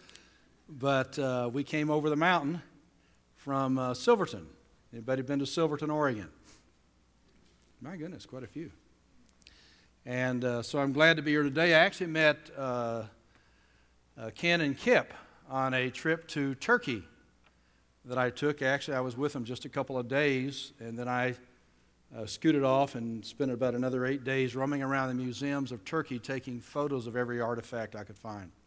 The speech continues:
And have an upcoming visual study Bible you'll be able to use on your iPhone, iPad, i-, this and that, computers and, uh, Android,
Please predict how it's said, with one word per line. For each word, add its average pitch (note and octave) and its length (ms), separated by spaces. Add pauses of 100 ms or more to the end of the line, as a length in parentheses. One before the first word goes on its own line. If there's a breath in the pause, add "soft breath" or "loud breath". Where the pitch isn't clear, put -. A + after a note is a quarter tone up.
(840 soft breath)
And G#2+ 260
have A2+ 140
an A2+ 140
upcoming A#2+ 420
visual C3+ 380
study D3+ 320
Bible B2+ 320
you'll A#2 140
be B2+ 60
able B2 120
to A#2+ 80
use A#2+ 180
on A#2+ 80
your A#2 140
iPhone, C3 460
iPad, B2+ 580
i-, A#2+ 220
this A#2+ 300
and A2+ 100
that, B2 260 (1120 soft breath)
computers C#3 500
and, C#3 380
uh, B2+ 220
Android, D3 600